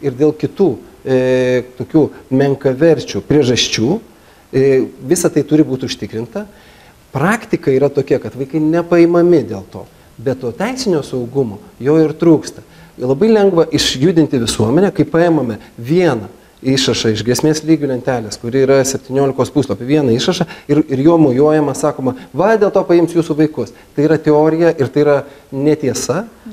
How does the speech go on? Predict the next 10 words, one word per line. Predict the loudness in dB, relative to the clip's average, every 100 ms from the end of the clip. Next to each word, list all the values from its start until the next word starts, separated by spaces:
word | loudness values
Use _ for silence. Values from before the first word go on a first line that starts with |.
| -4
nes | -2
pirmiausia, | 2 2 2 -2 -2
žiūrimas | -2 -2 -4 -10
visuma | -8 -4 -2 -2 -2 -2
grėsmės, | -2 -6 -8 -10 -12
e, | -8 -6 -6
grėsmės | -6 -6 -4 -4 -4
komponentų. | -8 -8 -6 -6 -8 -10 -12 -20 -12
Antrasis | -10 -2 -2 -2 0
dalykas, | 0 0 -2 -6